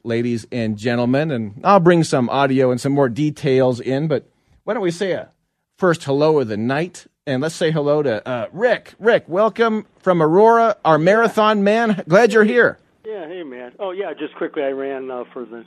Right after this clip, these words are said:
Speaker 2: nine eleven charity, a marathon in Longmont, Colorado last week. So.
Speaker 1: Oh, outstanding. And, uh, did it, did it go all right? Did you, did you finish without crying?
Speaker 2: Well, believe it or not, you know, it was ninety-nine degrees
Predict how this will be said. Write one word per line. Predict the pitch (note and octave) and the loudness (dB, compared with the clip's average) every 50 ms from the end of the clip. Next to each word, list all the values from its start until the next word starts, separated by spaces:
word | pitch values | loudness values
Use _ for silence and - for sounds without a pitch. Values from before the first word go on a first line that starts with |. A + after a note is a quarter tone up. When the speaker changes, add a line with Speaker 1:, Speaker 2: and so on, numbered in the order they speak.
| - _ | -20 _
Speaker 2:
nine | D#3+ D3+ D#3 D#3 D#3 D3+ | -10 -6 -4 -4 -4 -4
eleven | C#3+ C#3 C#3 D3 D3 D3 B2 C3 C3 B2 B2+ - | -4 -4 -4 -4 -4 -4 -6 -8 -10 -12 -10 -8
charity, | D3+ D3 C#3 C#3 C3 A#2+ B2 | -6 -4 -4 -4 -4 -6 -6
a | B2 A#2+ | -8 -8
marathon | A#2+ B2+ B2+ B2+ B2 B2 - - C3+ B2 A#2+ B2 A#2+ | -8 -8 -8 -8 -8 -10 -10 -12 -12 -12 -12 -12 -12
in | A#2+ A#2+ | -12 -10
Longmont, | A#2+ B2 B2 B2 A#2+ B2 B2 A#2+ A#2+ A2 - | -8 -8 -8 -8 -8 -10 -10 -10 -12 -14 -14
Colorado | - C3+ B2 A#2 A#2 A2+ A#2+ A#2+ A#2 A2 G2+ | -14 -12 -10 -10 -8 -8 -8 -8 -8 -10 -12
last | G#2+ G#2+ G#2 G2 - - | -12 -14 -14 -16 -18 -18
week. | A#2 G#2 G#2 G2 - | -20 -20 -20 -20 -20
So. | _ _ | _ _
Speaker 1:
Oh, | D#3+ F3 F3 D#3 A#2+ F2+ D2 - - | 0 2 4 4 2 2 -2 -6 -6
outstanding. | - C#3+ D#3 E3 D#3 - - - E3+ E3+ F3+ F#3+ G3+ G#3 A3+ A3+ G#3+ F3+ | -4 -2 -2 -2 -4 -6 -8 -6 -4 -2 0 -2 -2 -2 -4 -4 -4 -4
And, | D3 A#2+ A#2+ B2+ B2+ | -4 -2 -2 -2 0
uh, | C3 B2+ A#2+ A#2 A#2 | 0 0 0 0 -2
did | B2+ D3 D3+ C#3+ | -2 -4 -4 -2
it, | A#2+ | -2
did | C#3+ D#3 C#3 | -2 -2 -2
it | B2 C3 | -2 0
go | D#3+ E3+ | 2 4
all | E3+ E3+ E3+ D#3+ | 4 4 4 4
right? | D#3+ D#3+ F3 G#3 E3+ | 2 2 2 0 -2
Did | E3 D#3 B2+ | -2 -4 -2
you, | C#3 C#3 C3 | -2 -2 -2
did | B2 D3 C#3+ C3 | -2 -2 -2 -2
you | B2 | -4
finish | - - E3+ E3+ F3 F#3 F3+ - | -2 0 2 2 2 2 0 2
without | E3+ E3+ D#3+ D#3+ D#3 - | 2 4 4 4 4 2
crying? | - F3 E3 E3 F3+ G3 G#3+ A3 A3+ G3+ - | 2 2 2 4 2 2 0 -2 -6 -8 -8
Speaker 2:
Well, | E3 D#3 D3 D#3+ F#3+ F#3+ | -8 -4 -2 -2 -2 -2
believe | D3+ D3+ D#3+ E3 D3+ | -4 -4 -4 -4 -2
it | D3 | -2
or | D3+ D3 | -4 -4
not, | D3 D3 C#3+ D#3 - | -4 -4 -4 -6 -6
you | D3+ D3+ | -6 -6
know, | D3+ C#3 | -4 -4
it | B2+ B2+ | -4 -6
was | A#2 - | -8 -8
ninety-nine | - D3+ D3+ D3+ D3 D3 C#3+ D3 D3 D3 D3 C#3+ | -6 -4 -4 -4 -4 -4 -6 -6 -4 -4 -6 -6
degrees | C3 - - C3 C#3+ D3+ D3+ C#3+ C3 A#2 | -8 -10 -10 -10 -8 -6 -6 -6 -8 -12